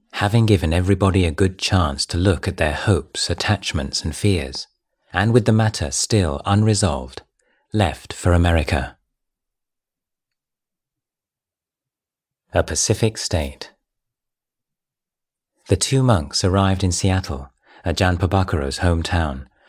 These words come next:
on the twenty-fifth of May. They were met at the airport by Norm and Jean Capel, Ajahn Prabhakaro's parents, together with Paul Breiter, ex-Venerable Varapanyo, and a welcoming group of Seattle Buddhists.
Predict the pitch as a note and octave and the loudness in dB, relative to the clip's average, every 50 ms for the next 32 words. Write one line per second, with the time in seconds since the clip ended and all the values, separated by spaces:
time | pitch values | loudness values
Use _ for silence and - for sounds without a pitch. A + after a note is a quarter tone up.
0 | - - - - F2+ D#2 D2 - - - G2+ F#2 F#2 - F#2 - - E2+ - - | -20 -10 -4 0 0 0 0 0 0 2 2 4 4 2 2 2 0 -2 -2 -2
1 | F2+ E2 E2 D#2+ D#2 C#2+ C2+ C2+ - _ _ _ _ _ _ _ _ _ _ _ | -4 -2 0 0 0 0 -2 -6 -10 _ _ _ _ _ _ _ _ _ _ _
2 | _ _ _ _ _ _ _ _ _ _ _ - - - A#2+ A#2+ B2 B2 B2+ B2+ | _ _ _ _ _ _ _ _ _ _ _ -18 -4 0 2 4 6 6 6 4
3 | A#2 G2+ - - F2+ G2 F#2+ F#2+ G2 G2 - - D#2+ C#2+ C2 - E2+ E2 E2 F2 | 4 2 0 0 2 2 4 4 4 2 0 0 -2 -2 -2 -2 0 0 2 4
4 | F#2+ G2 G2 F2+ D#2+ C#2 C#2 C#2 C#2 - G2 F2+ F2 E2+ - F#2+ F2+ F2 - D#2 | 6 6 6 4 4 0 -2 -4 -2 0 0 0 0 0 0 0 0 0 -2 -4
5 | B1+ - - _ - - - - - D#2+ D#2+ F#2 E2 D#2+ - F#2 E2+ G2 F#2 - | -6 -8 -12 _ -20 -20 -10 -6 -4 -2 0 0 0 2 2 2 2 2 2 0
6 | - D2 C#2+ C#2+ - - F2+ F2+ E2+ D#2 C#2+ C2+ C#2 - - - - _ _ _ | -2 -2 -2 -4 -2 0 2 2 2 0 -2 -6 -8 -10 -10 -10 -12 _ _ _
7 | - - - - - - - - G#2 G#2+ G2+ A2+ G#2+ F#2 E2+ - - - - G2 | -20 -20 -20 -10 -6 -2 2 2 4 4 4 4 2 2 2 -2 -4 0 2 2
8 | F#2+ F#2 - G2 E2+ E2+ E2+ - - C#2 C2 C#2 - _ _ _ _ - - F2+ | 4 4 4 2 2 2 0 -2 -2 -4 -4 -8 -14 _ _ _ _ -10 -4 -4
9 | F#2 F#2 - - - E2 E2+ E2 E2+ D#2+ F2 F2 D#2+ F2 E2 D#2 D#2+ - - D#2 | -4 -2 -4 -6 -2 0 2 2 2 4 2 2 2 2 2 0 0 -2 -2 -2
10 | D#2+ D#2 D2 C2+ C2 C2+ - _ _ _ _ _ - - - - A#2+ A2 G2 F2 | -2 -2 -4 -6 -8 -10 -14 _ _ _ _ _ -20 -8 -2 2 2 4 4 4
11 | F2+ E2+ E2 F#2 G2 F#2 - - F#2+ F#2 F2+ E2+ F2+ F#2+ F2+ D2+ C#2+ - F#2 E2+ | 4 4 4 4 4 2 2 0 2 2 2 4 4 4 4 2 0 -2 -4 -2
12 | - - G2 D#2+ D2 - - E2+ D#2+ G#2 G2 D#2 C#2+ - - - - - - - | -2 0 0 0 -2 -2 -2 0 2 2 2 2 0 -4 -8 -12 -12 -12 -14 -14